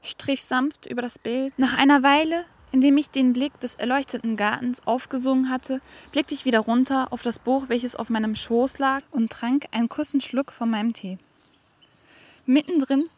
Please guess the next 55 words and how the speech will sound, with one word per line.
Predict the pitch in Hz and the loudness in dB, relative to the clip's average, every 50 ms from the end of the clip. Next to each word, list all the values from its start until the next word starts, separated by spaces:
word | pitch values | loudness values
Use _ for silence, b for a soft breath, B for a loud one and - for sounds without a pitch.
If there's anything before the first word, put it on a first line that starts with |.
| _ _ _ | _ _ _
stellte | - - - 262 262 - | -10 -4 -2 -2 -2 -4
ich | 277 - | -8 -6
bei | - 254 240 | -4 -2 0
mir | 240 247 269 - | 2 2 2 2
eine | - 247 240 | 0 -2 -2
Verwirrung | - - 240 233 262 247 240 214 202 | -2 -2 -2 -2 0 -2 -2 -4 -6
fest. | - - 202 202 - - - - _ _ _ _ _ _ _ b b b b b b b b b b | -6 -8 -10 -10 -10 -14 -16 -20 _ _ _ _ _ _ _ b b b b b b b b b b
Mir | 247 247 | 0 0
fiel | 240 - - 285 269 - | 0 2 2 2 2 2
auf, | - 196 220 254 311 - - | 4 4 4 4 2 -2 -6
dass | - 240 240 - | -6 -4 -2 -2
ich | 254 | -2
durch | - 262 247 | -4 -4 -4
das | - 247 - | -4 -6 -6
gefüllte | - 247 - - 269 269 - 320 | -6 -8 -6 -4 -4 -4 -4 -6
Teeglas, | - - 233 220 214 214 220 233 247 269 - - | -8 -4 -4 -4 -2 -2 0 -2 -2 -2 -4 -4
welches | - 240 233 254 262 254 - - - | -4 -4 -2 -2 -2 -2 -2 -6 -8
ich | - 247 - | -10 -8 -2
nah | - 247 254 262 294 | 0 2 2 2 0
vor | - - 254 | 0 0 0
meinem | 240 220 220 220 | 0 0 0 -2
Gesicht | 208 190 196 208 220 - | -4 -2 -4 -6 -6 -8
hielt, | - - 247 262 285 - B B B B B B | -8 -4 -4 -4 -4 -6 B B B B B B
das | 254 233 | -8 -8
Buch, | - - 277 285 302 359 403 - - - | -4 0 0 2 2 2 -2 -4 -6 -4
welches | 269 254 262 262 - - - | -2 -2 0 -2 -4 -4 -6
mir, | - 233 240 240 233 233 - - | -4 -2 -2 0 0 -2 -4 -6
vor | - - - 285 302 | -14 -4 -2 2 4
mir | 311 269 226 | 4 4 4
lag, | 214 202 196 202 254 - B B B B B | 2 0 -2 -2 -2 -6 B B B B B
durch | - 254 233 | -6 -6 -2
das | - 262 247 - | -2 -4 -4 -4
gefüllte | - - - 277 285 285 - 285 | -6 -4 -2 -2 -2 -2 -4 -4
Glas | - 214 196 196 220 254 - - - | 0 2 2 2 0 0 -4 -6 -4
lesen | 240 226 233 220 214 214 202 | -2 -2 -2 0 -2 -4 -6
konnte. | - 208 202 202 - - 202 202 - - - - - - - - _ | -4 -6 -6 -6 -8 -10 -12 -10 -10 -10 -12 -12 -14 -20 -20 -18 _
Klar | - - 254 262 269 294 | -4 0 4 4 4 4
und | - 302 262 - | 4 2 0 2
deutlich | 240 220 208 - - 277 - - | 2 0 0 0 -2 -8 -2 0
war | 220 226 | 0 0
die | 226 214 | 0 -2
Schrift | - - - 247 - - - | -4 -4 -4 -6 -6 -6 -6
zu | - - | -4 0
lesen | 254 262 277 285 262 247 208 | 2 4 4 4 2 0 -2
und | 208 214 | -2 -4
gleichzeitig | 214 226 226 240 247 - - 285 277 277 302 - - - | -2 -2 -2 -2 -2 -4 -2 -4 -2 -4 -4 -10 -2 -2
war | 233 | 0
das | 240 233 - | 0 0 -4
Teeglas | - - 269 269 277 285 302 - - | -2 -2 0 2 2 0 -2 0 0
mit | 262 240 - | -2 -2 0
ihren | - 247 240 233 233 | -2 -2 0 0 0
Konturen | - - 233 226 - 240 240 240 254 254 247 | 0 0 0 0 2 0 0 2 2 2 2
deutlich | 220 214 208 - - 233 - - | 4 2 0 0 -2 -8 -8 -8
zu | - - | -8 -8
erkennen. | - 233 - - 233 214 202 202 | -8 -8 -6 -6 -6 -6 -6 -8